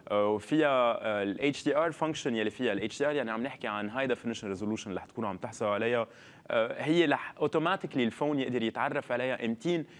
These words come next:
لازم تكون عم بيتم استخدامها وامتين لا.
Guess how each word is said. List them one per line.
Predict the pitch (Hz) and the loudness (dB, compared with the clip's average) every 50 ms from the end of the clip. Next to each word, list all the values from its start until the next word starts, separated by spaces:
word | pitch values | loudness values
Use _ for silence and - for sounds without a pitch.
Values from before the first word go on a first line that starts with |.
| - - - | -20 -6 -2
لازم | 120 127 123 143 127 120 | 0 2 2 2 2 0
تكون | 113 - - 160 160 151 127 - - - - - | 0 -2 -2 0 0 0 0 -4 -6 -6 -2 0
عم | 113 117 117 117 113 110 104 101 | 0 2 2 2 0 0 0 -2
بيتم | - 110 117 113 - 180 175 151 | -2 -2 -2 0 2 2 0 0
استخدامها | 113 113 - - 123 - 123 131 143 143 143 | -2 -4 -4 -4 -4 0 0 2 2 2 2
وامتين | 151 151 107 117 110 - 131 123 | 0 0 -2 -4 -4 -2 -2 0
لا. | 104 95 110 156 - | 2 2 0 0 -2